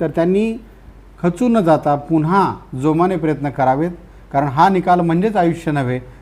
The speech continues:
अजून आणखीन पुढे तुमचं आयुष्य हे खूप मोठं आहे. तर जिद्दीने आपण सामोरे जा येणाऱ्या संकटाला,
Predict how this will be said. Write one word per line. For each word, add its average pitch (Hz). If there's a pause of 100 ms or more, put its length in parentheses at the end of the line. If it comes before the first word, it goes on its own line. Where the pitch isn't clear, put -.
अजून 156
आणखीन 185
पुढे 160
तुमचं 156
आयुष्य 147
हे 151
खूप 175 (380)
मोठं 151
आहे. 123 (360)
तर 151
जिद्दीने 151
आपण 160
सामोरे 143
जा 131
येणाऱ्या 127
संकटाला, 123